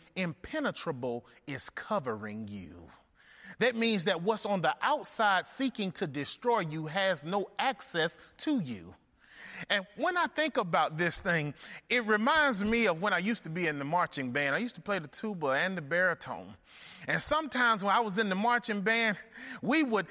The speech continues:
sit under other seats sometimes. And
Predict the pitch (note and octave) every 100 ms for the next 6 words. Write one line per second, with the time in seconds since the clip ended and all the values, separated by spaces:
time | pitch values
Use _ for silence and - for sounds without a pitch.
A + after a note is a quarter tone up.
0 | - - - F4+ - - - A#3+ A3+ F3
1 | E3+ E3 - - - - _ _ _ _
2 | _ A#3+ B3+ G3+ E3 - - A3 - -
3 | - D3+ C#3 E3 D#3+ A#2+ G#2+ G#2 - -
4 | - _ _ - - A3+ - G#3+